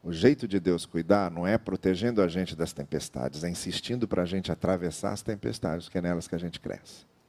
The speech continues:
Então ele começa insistindo com os discípulos, "Vão, vão, vão, vão lá." E acontece uma coisa que é o seguinte, que a gente às vezes não percebe. Ele despede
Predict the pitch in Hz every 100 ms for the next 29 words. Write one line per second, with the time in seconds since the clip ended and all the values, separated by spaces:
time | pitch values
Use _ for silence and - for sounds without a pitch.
0 | _ _ _ _ _ _ _ _ _ _
1 | _ 90 101 107 120 127 - 101 98 95
2 | 107 98 - - - 120 123 117 107 98
3 | 92 92 95 123 220 214 - _ _ _
4 | _ _ _ _ _ _ - 117 120 92
5 | - _ _ _ _ _ _ 92 110 82
6 | - _ _ - - - - - - 226
7 | 247 208 180 180 160 147 139 131 165 156
8 | 156 143 139 - 131 135 120 - 117 107
9 | 110 113 104 113 107 113 117 117 110 -
10 | 120 98 85 67 - - _ _ _ -
11 | - - 127 127 127 127 - - 120 127
12 | 151 175 269